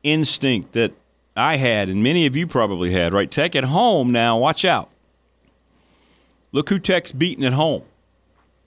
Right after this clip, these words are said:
in this conference. The Big Two on Tobacco Road. Just beat Pitt, handled Pitt, beat Virginia. And you're thinking, "Okay, well,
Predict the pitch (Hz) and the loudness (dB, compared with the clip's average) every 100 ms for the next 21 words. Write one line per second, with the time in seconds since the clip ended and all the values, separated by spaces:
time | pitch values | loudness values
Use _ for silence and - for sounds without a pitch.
0 | _ _ - 120 123 107 139 123 101 - | _ _ -4 0 0 0 -2 -2 -4 -12
1 | _ _ _ _ _ _ _ _ _ _ | _ _ _ _ _ _ _ _ _ _
2 | _ _ _ _ - - 110 113 143 107 | _ _ _ _ -20 -12 -6 -2 -2 -2
3 | - 180 117 - _ _ _ 92 107 95 | -2 0 0 -4 _ _ _ -4 -2 -2
4 | 87 120 127 113 107 117 85 - _ _ | -4 0 0 0 0 0 -2 -6 _ _
5 | _ _ _ _ _ _ - 131 127 147 | _ _ _ _ _ _ -4 -2 0 -2
6 | - 156 160 - _ _ _ _ _ _ | 0 0 0 -2 _ _ _ _ _ _
7 | - 151 220 123 82 101 73 - _ _ | -2 0 0 -2 -4 -4 -4 -8 _ _
8 | _ _ _ _ _ _ _ _ _ _ | _ _ _ _ _ _ _ _ _ _
9 | _ _ _ _ - _ 98 139 120 107 | _ _ _ _ -20 _ -6 -4 -4 -2
10 | 123 139 98 - _ _ _ _ _ _ | -2 0 -2 -6 _ _ _ _ _ _
11 | _ _ _ _ _ _ _ _ _ _ | _ _ _ _ _ _ _ _ _ _
12 | _ _ _ - 110 117 113 135 127 107 | _ _ _ -6 0 0 0 -2 0 -2
13 | 170 - 139 175 139 220 | -2 -2 -2 -2 -4 -6